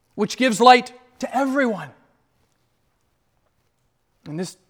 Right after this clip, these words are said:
doesn't mean, of course, that everyone will be cr-, Christians, right? Nor does it somehow suggest universal salvation, because the truth is people refuse to come to the light because they love their sin. They don't want to come to the light.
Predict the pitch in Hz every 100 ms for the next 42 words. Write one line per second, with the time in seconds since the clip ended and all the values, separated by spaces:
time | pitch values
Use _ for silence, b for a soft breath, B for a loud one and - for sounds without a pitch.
0 | _ - 190 165 - 170 165 147 - 170
1 | 151 - - _ _ _ _ _ _ -
2 | 147 160 156 156 143 151 _ _ _ _
3 | 147 143 135 _ _ _ _ _ _ _
4 | _ - 180 170 - 214 - 131 - 151
5 | 185 _ _ _ - 160 156 160 160 185
6 | 175 170 160 156 165 165 - 170 160 165
7 | - 165 165 160 175 202 165 156 160 160
8 | 156 160 - 202 165 160 b b b 190
9 | 185 185 - 175 180 180 - - 165 165
10 | 175 190 - 170 - 160 170 160 180 185
11 | 180 185 208 220 - 302 170 143 _ _
12 | _ - 196 240 277 302 196 160 147 143
13 | 127